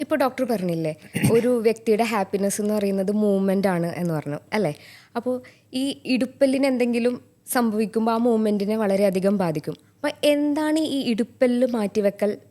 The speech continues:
ശസ്ത്രക്രിയ, അതായത് ടോട്ടൽ ഹിപ്പ് റീപ്ലേസ്മെന്റ്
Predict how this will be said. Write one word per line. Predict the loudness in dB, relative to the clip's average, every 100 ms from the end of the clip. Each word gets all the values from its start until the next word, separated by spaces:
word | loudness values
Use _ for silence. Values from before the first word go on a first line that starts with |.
| -6
ശസ്ത്രക്രിയ, | -4 -4 -4 -6 -8 -8 -8 -10 _ _ _ _ -4
അതായത് | 0 0 0 0
ടോട്ടൽ | 0 2 0 -2 -6 -20 _ _ _
ഹിപ്പ് | _ -6 -4 -4
റീപ്ലേസ്മെന്റ് | -4 0 0 0 -4 -8 -8 -14 _ -20